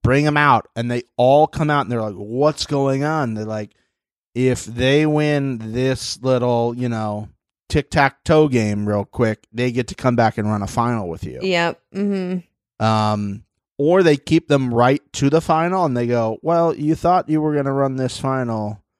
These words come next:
Speaker 1: but
Speaker 2: Oh,
Speaker 1: we
Speaker 2: well.
Speaker 1: have some people who are gonna run a final with you, your ride or dies," and they come out of the bushes or wherever the fuck they're gonna be.
Speaker 2: Yeah,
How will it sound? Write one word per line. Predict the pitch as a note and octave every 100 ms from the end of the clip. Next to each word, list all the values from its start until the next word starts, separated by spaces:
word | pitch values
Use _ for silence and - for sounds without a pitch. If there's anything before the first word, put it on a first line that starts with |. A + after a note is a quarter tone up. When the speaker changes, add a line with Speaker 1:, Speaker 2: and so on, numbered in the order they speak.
| _ _ _ -
Speaker 1:
but | F3+
Speaker 2:
Oh, |
Speaker 1:
we | E3+
Speaker 2:
well. | D#3
Speaker 1:
have | D3+ C3+ B2
some | B2+
people | C3 B2+ A#2
who | A2+
are | A2+
gonna | A2+ G#2+
run | G#2+ G2+
a |
final | F#2+ A2 G#2 G2+
with | G2+ -
you, | F2+ D#2 -
your | G2+ G2
ride | G#2+ G#2+
or | G2+
dies," | F#2+ F#2
and | - G#2+
they | G#2
come | - A2 G#2+
out | G#2+
of | G2+
the | G2
bushes | G#2+ G2 - G2+ G2
or | F2+
wherever | G2+ G2
the | G2
fuck | - F#2+
they're | - G#2
gonna | G2+
be. | A3+
Speaker 2:
Yeah, | G3 F3+ E3+